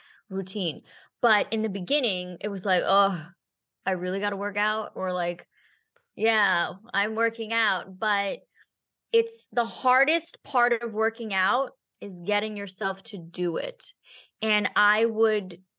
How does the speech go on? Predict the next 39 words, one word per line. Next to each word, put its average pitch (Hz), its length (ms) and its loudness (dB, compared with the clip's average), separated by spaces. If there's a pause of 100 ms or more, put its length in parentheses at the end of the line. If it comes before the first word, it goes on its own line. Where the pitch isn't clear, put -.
(100)
my, 202 400 -2
my 208 160 -4
mind 202 400 0
would 208 160 -4
say, 190 500 -4
and 214 140 -6
time 254 320 0
blocking 208 320 0
is 185 80 -8
also 185 260 -6
super 185 300 -8
important 165 400 -6
for 202 80 -8
new 175 160 -6
entrepreneurs, 170 640 -8
because 190 240 -8
when 208 140 -4
you 214 100 -4
time 202 360 -2
block, 247 360 2 (800)
you 214 140 0
know 226 180 4
that 226 200 0
that's 208 280 0
something 220 360 -4
you 190 240 -10
have - 380 -4
to 214 140 -8
do. - 500 -8 (580)
And 202 280 0
when 220 280 4
the 254 100 4
time 240 440 0
strikes, - 800 0 (640)
go 214 160 0
to 220 60 0
the 214 100 -2
next 202 360 -6
task. - 540 -4